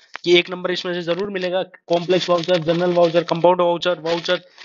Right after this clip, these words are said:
कितने तरीके के होते हैं, सपोर्टिंग वाउचर, अकाउंटिंग वाउचर, सपोर्टिंग वाउचर, एक्सटर्नल सपोर्टिंग वाउचर, इंटरनल अकाउंटिंग वाउचर कितने होते हैं,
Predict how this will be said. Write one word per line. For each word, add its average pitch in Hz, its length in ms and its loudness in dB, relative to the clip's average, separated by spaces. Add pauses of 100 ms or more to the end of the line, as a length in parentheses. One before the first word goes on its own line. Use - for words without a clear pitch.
(400)
कितने 190 420 2
तरीके 185 360 -2
के 180 100 -2
होते 180 160 -2
हैं, 175 40 0
सपोर्टिंग 180 440 0
वाउचर, 175 280 2
अकाउंटिंग 175 420 2
वाउचर, 170 260 2
सपोर्टिंग 170 440 2
वाउचर, 170 280 2
एक्सटर्नल 185 520 2
सपोर्टिंग 175 480 0
वाउचर, 175 260 2
इंटरनल 170 520 2
अकाउंटिंग 175 540 -2
वाउचर 175 240 -4
कितने 180 280 -4
होते 175 200 -2
हैं, 175 80 -4